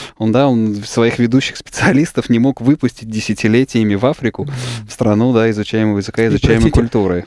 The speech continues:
Speaker 2: главный африканист в нашей стране был такой член-корреспондент Ольдероги, патриарх африканистики. И тем не менее, он в Африку мог ехать с пятьдесят шестого по шестьдесят восьмой. А, до этого, а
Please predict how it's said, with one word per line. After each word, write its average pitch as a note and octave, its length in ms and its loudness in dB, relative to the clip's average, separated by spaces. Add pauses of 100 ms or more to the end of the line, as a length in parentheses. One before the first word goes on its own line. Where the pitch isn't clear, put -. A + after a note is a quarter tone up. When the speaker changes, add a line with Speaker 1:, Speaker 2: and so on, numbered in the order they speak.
Speaker 2:
главный C#3 480 0
африканист A#2+ 540 -6
в - 40 -10
нашей A2 260 -8
стране D3+ 360 -4
был D3 100 -2
такой - 280 -4
член-корреспондент A#2 800 -6
Ольдероги, A#2 640 -6 (500)
патриарх E3+ 480 0
африканистики. - 800 -8 (240)
И G3+ 160 -6
тем G3+ 280 -2
не F#3 100 -4
менее, D3 460 -6
он C#3 180 -6
в D#3 80 -8
Африку G3+ 400 -6
мог F#2+ 220 -6 (120)
ехать F2 300 -12
с - 160 -12
пятьдесят D3 420 -2
шестого G3 540 -4 (300)
по G3+ 120 -2
шестьдесят D#3 640 -4
восьмой. - 480 -10 (880)
А, G2 420 -4
до B2+ 200 0
этого, A#2 260 -4 (140)
а D#3 100 -2